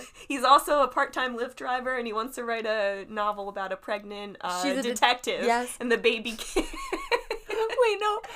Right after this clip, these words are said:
Speaker 2: May I? May I?
Speaker 1: Please, please.
Speaker 2: When he goes, Dave and I were la-, he's like, "I haven't decided what I'm gonna do, you know, once she gives birth." <laughs> It's like, "So that's it. The show only lasts nine months. That's it."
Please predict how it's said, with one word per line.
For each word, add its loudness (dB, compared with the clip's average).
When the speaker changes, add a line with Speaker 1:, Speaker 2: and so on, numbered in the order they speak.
Speaker 2:
May 4
I? 4
May 4
I? 4
Speaker 1:
Please, -6
please. 2
Speaker 2:
When 8
he 4
goes, -2
Dave 0
and 0
I 4
were 2
la-, 2
he's -4
like, 2
"I 0
haven't -2
decided 0
what -2
I'm -4
gonna -6
do, -2
you -4
know, -2
once -4
she -6
gives -4
birth." 4
<laughs> -4
It's -8
like, 0
"So 2
that's 0
it. 0
The -4
show -2
only -2
lasts -2
nine -2
months. -8
That's -6
it." -4